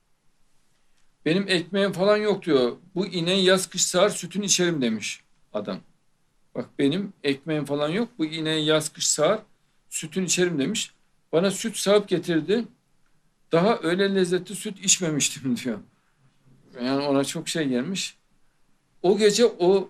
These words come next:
pirifanenin yanında kaldım." diyor, "o mağarada kaldım." diyor. Bana dedi ki, "Sen Türkiye'ye gidersin, Türk kardeşlerime selam et." diyor.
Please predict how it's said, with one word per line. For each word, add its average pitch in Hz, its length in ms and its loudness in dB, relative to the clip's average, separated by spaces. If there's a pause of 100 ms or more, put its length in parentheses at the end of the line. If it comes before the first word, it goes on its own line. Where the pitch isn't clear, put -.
(120)
pirifanenin 190 680 0
yanında 185 360 2
kaldım." 160 360 -2
diyor, 131 120 2
"o - 20 2
mağarada 147 440 4
kaldım." 110 420 -2
diyor. 185 220 -4 (640)
Bana 190 220 4
dedi 220 220 -2
ki, 170 160 -2
"Sen 190 320 0
Türkiye'ye 185 420 0
gidersin, 202 640 2 (500)
Türk 208 220 -8
kardeşlerime 190 640 2
selam 185 420 2
et." - 180 -4
diyor. 208 260 -2